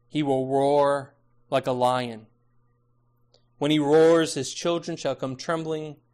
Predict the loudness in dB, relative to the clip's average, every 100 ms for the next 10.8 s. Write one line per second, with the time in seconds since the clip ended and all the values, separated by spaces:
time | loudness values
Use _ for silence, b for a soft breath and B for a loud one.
0 | _ _ _ -8 -4 -2 -2 -4 -10 -16
1 | -20 _ _ _ _ -12 -6 -6 -4 -8
2 | -10 -4 -2 -2 -4 -4 -8 -6 -2 0
3 | 0 -4 -10 -14 -8 -8 -4 -6 -4 -8
4 | -8 -10 b b b _ _ _ _ _
5 | _ -4 0 0 2 2 2 0 -6 -4
6 | -2 -2 -4 -6 -8 -6 -4 -2 -4 -8
7 | b b b 0 0 0 -6 -8 -6 -6
8 | -4 -6 -8 -8 -6 -6 -2 -2 -2 -6
9 | -12 -14 -16 _ _ _ _ _ _ -16
10 | -4 -4 -4 -8 -6 -4 -4 -8